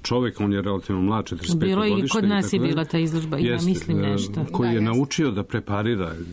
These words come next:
Speaker 1: ljudska tela i tako dalje i od, e, tih prepariranih ljudskih tela on, e, pravi razne kombinacije, instalacije, gde su ljudi u nekakvim, ljudi, bivši ljudi u nekakvim odnosima.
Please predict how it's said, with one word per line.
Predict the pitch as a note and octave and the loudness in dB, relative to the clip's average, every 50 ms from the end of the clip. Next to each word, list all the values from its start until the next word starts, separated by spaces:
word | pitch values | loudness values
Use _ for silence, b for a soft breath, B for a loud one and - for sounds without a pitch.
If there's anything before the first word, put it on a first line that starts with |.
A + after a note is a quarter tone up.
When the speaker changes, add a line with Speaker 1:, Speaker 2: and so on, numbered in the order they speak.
| F2 F#2+ F2 F2 F2 G2+ - F#2+ F#2+ | -10 -8 -8 -8 -10 -10 -10 -6 -4
Speaker 1:
ljudska | F2+ F2 G2+ G2+ F#2+ - - - D#2+ | -2 0 0 0 0 -2 -6 -6 -6
tela | - - F2 F2+ G#2+ B2+ C3+ B2 G#2+ | -6 -4 -4 -2 0 0 0 0 0
i | F#2 | 0
tako | E2+ - F#2+ F2 - F2 | -2 -4 -6 -4 -4 -4
dalje | G#2 C3 E3 E3 D#3+ | -2 0 2 2 4
i | C#3 A#2+ A#2 | 4 4 2
od, | A2 G#2 F#2 | 2 0 0
e, | F2 G2 G2+ G#2 G#2 G2+ G2 F2 | 0 0 0 0 0 0 -2 -2
tih | - - B2 - - - | -2 -2 -2 -2 -2 -6
prepariranih | - - G2+ - - F#2 G2 G#2+ A2+ G#2+ G#2 F#2+ F#2 F2 - - | -6 -6 -6 -4 -4 -2 -2 0 0 0 0 0 0 -2 -2 -2
ljudskih | G2+ F#2 - - F#2 - | -4 -2 -2 -4 -4 -4
tela | - F#2 G2 A2+ B2+ B2+ A#2+ | -2 -2 -2 0 0 0 0
on, | A2+ G#2 G2+ G2 G2 | 0 0 0 0 0
e, | F#2+ F#2 E2+ | -2 -4 -4
pravi | - - G#2 G2+ G2+ G2 F2+ | -6 -6 -4 -2 -2 -2 -2
razne | E2+ F#2 G2 F#2+ F2+ F#2 F2+ | -2 -2 -2 -2 -2 -2 -4
kombinacije, | - - F2+ E2 D#2+ E2 E2+ F2 F#2 G2+ G#2 - - - A#2+ G#2 F#2+ F2+ | -4 -4 -6 -6 -6 -6 -4 -4 -4 -4 -4 -4 -2 0 0 2 2 0
instalacije, | F2+ E2+ - - F2 E2+ F2 G2 G#2+ G2+ - - A#2+ A#2 A2 A2 B B B B B B B B B - | -2 -4 -4 -6 -6 -4 -4 -4 -4 -4 -4 -2 -2 -2 -2 -4 B B B B B B B B B -4
gde | G2+ G2 | -4 -2
su | - - A2 | 0 0 0
ljudi | F2+ G3+ G2+ F#2 F2+ F#2+ | 2 2 2 2 2 0
u | F2 | 0
nekakvim, | F#2+ F#2+ - - F#2 - G2+ F#2 F#2 - G2 | 0 0 -2 -4 -4 0 0 0 0 0 -2
ljudi, | F2 E2+ G2 F#2+ F2 D#2 F2 | -2 0 0 0 0 -2 -2
bivši | D2 E2 F#2+ F2 E2+ - - | -2 0 -2 -2 -2 -4 -4
ljudi | E2+ D#2+ F#2 F#2+ F#2 F2 F#2+ | -2 0 0 0 0 0 0
u | E2+ | 0
nekakvim | F2+ F2 - - E2+ - - F2+ E2 | 0 -2 -4 -6 -6 -4 -4 -4 -4
odnosima. | D#2+ E2 D#2+ F#2+ A2+ - - C#3 A#2+ A2+ | -4 -4 -4 -2 -2 0 0 0 0 0